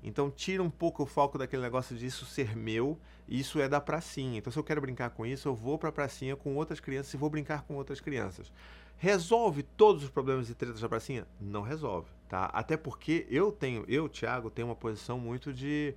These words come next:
se eu entendo que as crianças são assim, que os bebês são assim, e o meu filho tá disputando, alguma criança tomou da mão do meu filho algum brinquedo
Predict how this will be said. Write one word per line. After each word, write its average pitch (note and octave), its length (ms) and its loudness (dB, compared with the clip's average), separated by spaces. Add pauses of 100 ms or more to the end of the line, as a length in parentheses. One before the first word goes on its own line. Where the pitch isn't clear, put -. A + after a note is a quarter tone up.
(320)
se - 240 -2
eu B2+ 80 8
entendo F#3 720 2
que - 100 -2
as E3+ 120 -2
crianças C#3 480 0
são A#2 220 -2
assim, E2+ 460 -8
que - 80 -8
os G2+ 80 -6
bebês A#2+ 380 0
são A#2+ 180 -4
assim, G#2+ 520 -4 (260)
e A#2+ 120 4
o C3+ 80 6
meu C#3 300 2
filho C3+ 380 0
tá A#2+ 200 0
disputando, A#2 560 -4
alguma A#2+ 320 0
criança C3+ 500 -2
tomou A#2+ 540 0
da A2 160 2
mão B2 360 0
do A2+ 120 -4
meu A2 160 -2
filho A#2+ 280 -2
algum A2 140 -2
brinquedo G#2 560 -2